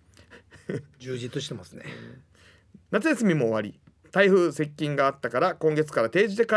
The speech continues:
Speaker 2: れるようになって、ピープルウェーブがまた楽しめると思ったのに、番組改編の放送時間短縮。えー、番組がなくならない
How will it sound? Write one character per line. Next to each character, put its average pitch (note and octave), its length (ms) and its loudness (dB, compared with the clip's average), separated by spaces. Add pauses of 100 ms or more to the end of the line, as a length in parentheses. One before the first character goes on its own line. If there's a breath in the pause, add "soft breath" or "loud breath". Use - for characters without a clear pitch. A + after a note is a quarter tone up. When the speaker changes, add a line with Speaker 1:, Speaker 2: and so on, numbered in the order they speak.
Speaker 2:
れ G3 100 2
る F#3+ 60 0
よ F#3+ 120 4
う - 20 -2
に E3 80 -4
な D3 80 -2
っ D3 40 -4
て、 A3+ 360 2
ピ C#3 100 -2
ー C3+ 40 -4
プ C3 100 -10
ル B2+ 80 2
ウ - 20 4
ェ B2 80 6
ー - 20 -2
ブ A2+ 60 -4
が A2 80 -2
ま B2+ 120 0
た A#3 80 -2
楽 A#3+ 200 -2
し F#3 100 -6
め A3 80 2
る A3 80 -2
と G#3+ 80 0
思 G3 120 -2
っ F#3+ 40 -8
た G3 120 -4
の F#3+ 80 0
に、 F3 160 -4 (100)
番 D#3+ 300 -2
組 D#3+ 240 -2
改 F3+ 240 0
編 D#3+ 260 0
の D#3+ 280 0
放 E3 240 0
送 E3+ 220 0
時 F3+ 140 -12
間 F3 220 -4
短 G3+ 180 0
縮。 - 220 -10 (1200 loud breath)
え F3 240 4
ー、 - 20 -2
番 C4 160 4
組 C#4+ 140 2
が C4+ 80 4
な C4 100 2
く C4 80 -8
な C4 80 2
ら C4 80 4
な B3+ 100 2
い F#3+ 240 -6